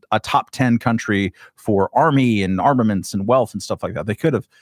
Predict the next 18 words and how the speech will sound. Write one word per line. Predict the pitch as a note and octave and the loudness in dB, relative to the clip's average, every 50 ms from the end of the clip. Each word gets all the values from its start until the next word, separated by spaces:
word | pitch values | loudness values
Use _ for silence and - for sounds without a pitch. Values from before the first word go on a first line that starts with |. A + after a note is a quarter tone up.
| _ _ _ - | _ _ _ -4
done | B2 A#2 A2 A2 | -2 -2 -2 -2
a | D#2 G#2 | -6 -6
better | F#2 A2+ G#2 G2 G2 F#2+ | -4 -2 -2 0 -2 -2
job | - A2 G2 F#2 F2+ - | 0 0 0 0 0 -2
of | F2 F#2 G2 F2+ | -4 -6 -2 -2
all | F#2 F2 D#2+ | -2 -2 -2
of | D#2 | -4
that, | - - - - | -6 -8 -10 -8
but | - | -2
they | A2+ A#2+ | -2 0
were | A2+ | 0
sold | A2 - - F#3 F#3 D#3 | 0 2 2 2 2 2
down | C#3+ C3 B2 | 2 0 2
the | A#2+ | 2
river, | G#2+ A2 A2 G2 A2 G#2+ G#2 G2+ - - - _ _ _ _ - | 2 0 0 2 2 2 2 0 -2 -8 -20 _ _ _ _ -2
um, | A2 G#2+ G#2 G2 F#2+ F#2+ G2 F#2+ - - | 0 0 0 0 0 -2 -4 -6 -6 -4
in | A#2 A2 G#2+ G#2 G2+ G2+ G2+ G2 G2 G2 - | -2 0 0 0 0 0 0 0 0 -2 -2
a, | G#2 G2+ G2 F#2+ F#2 F#2 | -4 -2 -2 -2 -2 -4